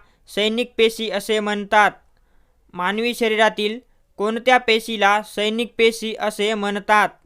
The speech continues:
ऑप्शन क्रमांक दोन म्हणजेच पांढऱ्या पेशी हे आपलं करेक्ट आन्सर होईल.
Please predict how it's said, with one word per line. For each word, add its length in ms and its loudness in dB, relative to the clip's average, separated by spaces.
ऑप्शन 340 -4
क्रमांक 340 -4
दोन 380 -2
म्हणजेच 480 -4
पांढऱ्या 520 0
पेशी 760 -4
हे 100 -8
आपलं 340 0
करेक्ट 420 0
आन्सर 380 -2
होईल. 520 0